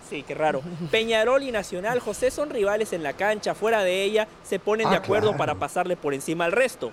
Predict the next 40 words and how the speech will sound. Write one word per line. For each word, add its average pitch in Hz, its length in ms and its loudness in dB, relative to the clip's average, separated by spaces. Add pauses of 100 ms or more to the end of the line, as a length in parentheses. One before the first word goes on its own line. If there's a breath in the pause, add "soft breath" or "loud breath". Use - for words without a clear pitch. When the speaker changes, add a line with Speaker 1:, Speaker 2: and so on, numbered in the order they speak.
Speaker 1:
Usted 180 220 0
lo 208 100 4
dijo. 214 220 4
Speaker 3:
Real 262 260 8
Madrid 247 440 6
y - 20 4
Speaker 1:
En 233 80 6
la 226 80 6
Speaker 3:
Barcelona. 202 160 2
Speaker 1:
Superliga, 247 560 4 (580)
eh, - 160 -2 (320)
a 165 220 2
eso 226 240 2
voy, 269 420 6
pero 185 160 4
de-, 240 140 6
deje 285 280 -2
terminar, 302 520 0
tranquilo, 311 440 -2
no, 277 220 0
no, 277 220 -2
Speaker 3:
Ah. 226 100 -6
Speaker 1:
de-, 247 140 -2
deje, - 320 0
déjeme 285 320 2
terminar 247 360 2
el 269 100 0
punto. 269 480 0 (500 loud breath)
En 220 120 4
la 226 100 4
Superliga, 254 640 2
Real 220 320 2
Madrid 254 340 0
y 254 40 0
Barcelona 220 540 0
hoy 247 160 2
están 220 300 -2
espalda 180 480 -4
con 170 180 -2
espalda. 233 480 4